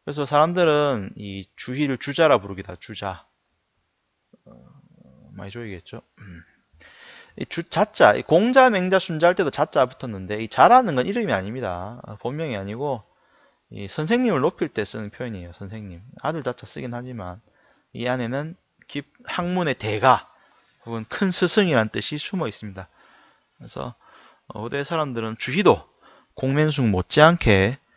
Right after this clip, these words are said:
높다 해서 주자 이렇게 높이기도 하고, 어, 그래도 공명순이 진짜 오리지널이다 이렇게 해서 잘 안 붙이기도 합니다.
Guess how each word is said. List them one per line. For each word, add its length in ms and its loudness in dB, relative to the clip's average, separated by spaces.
높다 260 -8
해서 220 -8
주자 680 -4
이렇게 240 -4
높이기도 360 -6
하고, 380 -6
어, 80 -10
그래도 300 2
공명순이 540 2
진짜 260 4
오리지널이다 480 4
이렇게 340 -4
해서 280 -8
잘 180 -10
안 200 -12
붙이기도 440 -10
합니다. 680 -12